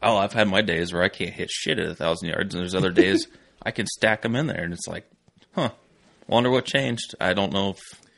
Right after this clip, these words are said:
Speaker 2: That's just, that's just anything, though, right?
Speaker 1: Yeah.
Speaker 2: That's just, like, there's,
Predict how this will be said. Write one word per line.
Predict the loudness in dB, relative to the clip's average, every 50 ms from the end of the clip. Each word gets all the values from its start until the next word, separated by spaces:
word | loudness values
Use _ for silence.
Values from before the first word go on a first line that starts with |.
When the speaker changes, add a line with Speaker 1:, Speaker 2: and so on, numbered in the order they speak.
| _ _ -20 -20 -20 _ _
Speaker 2:
That's | -6 -4 0
just, | 0 0 0 -2 -6 -14 -20 _ -20 -20 -20 -8 _
that's | -2 -2 -2 -2
just | -4 -6 -2
anything, | 2 4 4 4 2 -2 -6 -6 -6
though, | -4 -4 -4 -4 -6 -10 -6
right? | 0 4 6 6 6
Speaker 1:
Yeah. | 4 2 -4 -6 -12 -20 -20 -20 _ _ _ _
Speaker 2:
That's | 0 0 0 0
just, | 0 -4 -4
like, | -6 -12 -14 _ _ _ _ _ _
there's, | 2 2 2 2 0